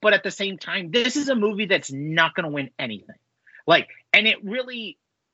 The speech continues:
I think for its reputation, it kind of, it, it's kind of okay that it doesn't win anything. Um, it, it's a very affecting movie. It's one of those one and done that we've talked about. I might return to it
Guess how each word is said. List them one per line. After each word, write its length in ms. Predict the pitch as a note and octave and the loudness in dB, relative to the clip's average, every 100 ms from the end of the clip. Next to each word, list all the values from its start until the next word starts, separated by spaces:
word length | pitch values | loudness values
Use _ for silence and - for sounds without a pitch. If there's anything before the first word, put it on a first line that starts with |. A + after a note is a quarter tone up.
| _ _ - | _ _ -4
I 120 | F#3 - | -2 -2
think 240 | A#3 B3+ | -8 -8
for 140 | A#3+ E3+ | -10 -10
its 160 | - D3+ | -8 -8
reputation, 640 | D#3+ D#3 - D3+ F3 F#3+ | -6 -6 -8 -8 -6 -6
it 100 | C#3+ | -8
kind 280 | - D#3+ F3 | -8 -4 -4
of, 80 | F3 C3 B2+ C#3 - D3+ - | -4 -8 -12 -14 -14 -4 4
it, 120 | F#3+ | 6
it's 140 | G3 - | 4 4
kind 180 | A#3 | 4
of 80 | A3+ | 6
okay 280 | A#3+ - B3+ | 4 2 2
that 120 | G#3+ | 2
it 80 | E3 | 0
doesn't 220 | D#3 D3+ | -2 -4
win 140 | C#3 C3 | -4 -2
anything. 500 | A#2+ A2+ A2 F#2 - - - - | -4 -6 -12 -16 -20 -20 -20 2
Um, 500 | E3 D#3 C#3+ C3 A2 - _ _ _ | 6 6 6 4 -2 -12 _ _ _
it, 140 | F#3+ - | 2 4
it's 180 | G3 F#3+ | 2 0
a 80 | E3+ | -4
very 540 | A#2+ G#2 F3 F#3+ G3 | -6 -4 0 2 0
affecting 540 | F3+ - F3+ - G3 D#3 | -4 -8 -10 -8 -12 -8
movie. 380 | E3 F3+ G3+ F#3 | -6 -4 -4 0
It's 220 | F3 - | -2 0
one 140 | F3+ F3+ | -2 0
of 60 | |
those 220 | E3 D3+ | 0 0
one 240 | B2 D3+ D3+ | 2 2 2
and 140 | D3+ | 0
done 280 | C#3 C#3+ D3 | 0 2 0
that 140 | C#3 | -2
we've 180 | C#3 C3 | -2 -4
talked 300 | - C3 - | 2 2 2
about. 300 | E3 F3 F3 - | 2 2 2 4
I 120 | B3 | 4
might 240 | A#3+ A#3 | 4 -2
return 440 | A3 A3 - D#3+ F3 | -4 -6 -6 -10 -10
to 120 | A3 A#3 | -8 -8
it 160 | A3 | -8